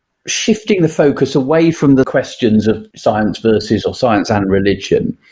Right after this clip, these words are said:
And you kind of focused in on, on the key question about the differences in how we understand humanity, how we understand what it is to be human, and that the fact that that's at the, really at the heart. And you mentioned that earlier in terms of what is human life about, are we manipulable or not?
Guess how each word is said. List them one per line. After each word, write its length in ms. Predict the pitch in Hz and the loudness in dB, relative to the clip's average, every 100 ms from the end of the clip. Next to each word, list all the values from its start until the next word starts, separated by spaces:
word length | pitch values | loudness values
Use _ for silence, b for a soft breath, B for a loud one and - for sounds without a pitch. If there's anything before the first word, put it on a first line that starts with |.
| b | b
And 140 | 180 | 2
you 80 | 185 | 2
kind 140 | 190 | 2
of 80 | 185 | 0
focused 400 | - 220 220 165 | 2 2 2 0
in 160 | 196 165 | 2 4
on, 420 | 117 117 - - _ _ | 4 4 2 -4 _ _
on 160 | 143 139 | 0 2
the 240 | 139 131 - _ _ | 2 -2 -12 _ _
key 220 | - - | -2 -2
question 400 | - 180 - - | 0 -4 -4 -4
about 320 | 117 127 113 - _ | -2 0 -2 -4 _
the 180 | - 127 | -8 -2
differences 460 | 127 143 127 127 120 | 0 2 2 2 2
in 400 | 123 127 120 - 131 120 | 4 4 2 -2 -6 -4
how 240 | 117 139 127 | -2 0 2
we 80 | 123 | 4
understand 400 | 107 104 117 110 | 2 -2 -2 0
humanity, 540 | 104 98 92 - 78 | 0 0 0 0 -4
how 180 | - 110 | -2 -4
we 80 | - | 0
understand 440 | 160 110 120 110 | -2 0 0 2
what 180 | 113 117 | 2 0
it 140 | 110 | 0
is 220 | 139 139 - | 2 0 -2
to 100 | 110 | -2
be 360 | 107 101 98 B B | 0 0 0 B B
human, 540 | - - 131 110 - - | -8 2 2 2 -2 -4
and 140 | 117 117 | 0 0
that 120 | 117 | 0
the 100 | 135 | -2
fact 180 | 139 113 | -2 0
that 220 | 123 131 | -2 -2
that's 320 | 143 127 - | -4 -4 -2
at 120 | 135 | -2
the, 120 | 120 113 | 0 0
really 600 | 113 120 127 127 117 113 | 2 4 4 6 4 2
at 80 | - | 0
the 80 | |
heart. 260 | 110 110 98 | 0 0 2
And 80 | 117 | 2
you 60 | |
mentioned 320 | 123 117 - 113 | 2 0 -2 -2
that 120 | 101 | 0
earlier 240 | 117 101 98 | 2 2 0
in 80 | |
terms 260 | 101 101 - | 0 0 0
of 60 | 101 | 0
what 180 | 107 | 0
is 80 | 107 | 0
human 260 | 113 98 98 | 2 0 2
life 200 | 101 98 | 0 -2
about, 340 | - 104 104 - B - | -2 0 0 -2 B 0
are 180 | 123 | 2
we 140 | 110 107 | 4 2
manipulable 560 | 107 110 - 107 98 | 2 0 0 0 2
or 160 | 98 95 | 2 4
not? 400 | 101 101 87 - | 2 2 0 -6